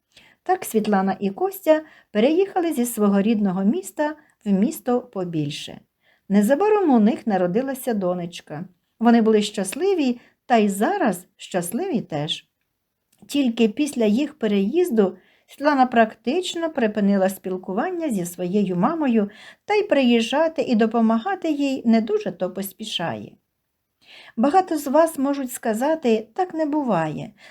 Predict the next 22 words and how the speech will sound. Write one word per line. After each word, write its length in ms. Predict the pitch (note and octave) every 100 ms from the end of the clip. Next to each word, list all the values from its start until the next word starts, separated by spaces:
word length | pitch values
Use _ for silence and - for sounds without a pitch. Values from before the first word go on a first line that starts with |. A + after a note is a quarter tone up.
| -
не 140 | C#4+
може 360 | E4+ F#4 E4 A3+
бути 280 | G3+ B3 G#3+
такого, 540 | A3 G#3+ D4 C#4 G#3
що 240 | G3+ -
батьки 440 | A3+ A3+ - - D4
можуть 400 | B3 B3 A3 G3
заздрити 580 | G3 D4 D#4+ A3+ G#3 G3
своїм 440 | G3 F3+ G#3 B3
дітям". 540 | G3 F#3+ F3 E3+ C#3 - _ _ -
Але 220 | A3+ G3+
в 80 | F#3
житті 460 | F3+ F3 - F4+ E4+
можливо 480 | F3+ D#3+ G3 C#4
все. 380 | F3 - F#3 D#3+ - _ - - - -
Просто 500 | E4+ F4 F4+ D#4+ D#4
деякі 440 | D4 D4+ D4 D4
люди 460 | B3+ D#4 E4 B3+ A3
приймають 640 | A#3 B3 A#3+ A#3 A#3 A3+
успішність 880 | C4 G#3 - - D4+ D#4 A3+ G#3+ -
своїх 360 | A#3 G#3+ A3+ G3+
дітей 540 | G#3+ G#3 E4+ F4 E4+